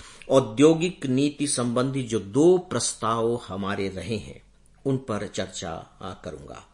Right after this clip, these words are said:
एक प्रस्ताव नाइनटीन फ़ोर्टी एट में आया था और दूसरा प्रस्ताव आया था नाइनटीन फ़िफ़्टी सिक्स में। और सच पूछे तो मुझे ध्यान आ रहा है कि कुछ साल पहले मेंस में इसमें से एक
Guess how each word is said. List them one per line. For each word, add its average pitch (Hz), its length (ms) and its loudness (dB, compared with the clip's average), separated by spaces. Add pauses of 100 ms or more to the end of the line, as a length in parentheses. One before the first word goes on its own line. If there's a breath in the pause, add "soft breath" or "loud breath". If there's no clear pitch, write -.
(320 soft breath)
एक 131 240 4
प्रस्ताव 107 560 -2
नाइनटीन 98 680 -6
फ़ोर्टी 98 420 -6
एट 139 200 4
में 135 140 4
आया 139 200 8
था 151 320 0 (300 loud breath)
और 113 240 8
दूसरा 151 340 0
प्रस्ताव 110 480 2
आया 107 260 2
था - 400 -4 (340 loud breath)
नाइनटीन 131 920 4
फ़िफ़्टी - 760 -8
सिक्स - 480 -4
में। - 180 -16 (440 loud breath)
और 110 60 -2
सच 143 220 -2
पूछे 127 360 -2
तो 120 240 -2
मुझे 107 200 -2
ध्यान 139 420 -4
आ 107 100 -2
रहा 104 240 -6
है 110 180 -4
कि 107 300 -14
कुछ - 260 -6
साल 117 440 0 (100)
पहले 101 400 -2
मेंस 139 540 2
में 95 240 -2 (400 loud breath)
इसमें 127 260 0
से - 280 0
एक 135 220 4